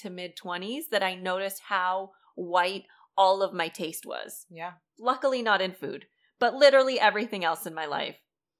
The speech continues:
Speaker 1: was very, very white
Speaker 2: Yeah.
Speaker 1: in terms of the media
Speaker 2: I
Speaker 1: that I
Speaker 2: noticed.
Speaker 1: consumed, the T V that I watched. Well, you know, of
Speaker 2: <laughs>
Speaker 1: course. Everybody around me probably noticed. The music,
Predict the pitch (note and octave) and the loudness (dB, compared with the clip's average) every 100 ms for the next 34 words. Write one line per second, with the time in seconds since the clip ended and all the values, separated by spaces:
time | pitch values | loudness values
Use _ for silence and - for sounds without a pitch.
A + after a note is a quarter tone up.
0 | _ _ _ - G3+ A3+ G#3+ G#3+ F3+ E3 | _ _ _ -6 -2 0 0 -2 -2 -2
1 | D3+ - - C4 G#3+ F#3 F#3 F3+ F3 D#3+ | -4 -6 -6 -8 -8 -6 -6 -6 -6 -6
2 | E3+ G3 A3 A3 G#3+ A3 G4+ E3+ - G3 | -6 -6 -4 0 2 2 2 2 -2 -4
3 | G3 F#3+ F3 E3+ - A#3+ A#3 A3+ A3+ A3 | -6 -8 -10 -10 -10 -12 -10 -8 -6 -4
4 | G#3 G#3 G3+ E3+ D3+ D#3+ F3 - - F#3 | -2 -2 -2 -4 -4 -4 -6 -6 -6 -8
5 | D#3+ A3+ E3+ - - - _ _ - G3+ | -2 0 0 -4 -12 -16 _ _ -4 -2
6 | F3+ F3+ F3 A3 G3 E3 E3+ D#3 C3 A#2 | 0 -2 0 0 0 -6 -8 -6 -8 -10
7 | - F#3+ G3 B3+ B3+ B3 A#3+ | -4 -4 -4 -6 -4 -6 -6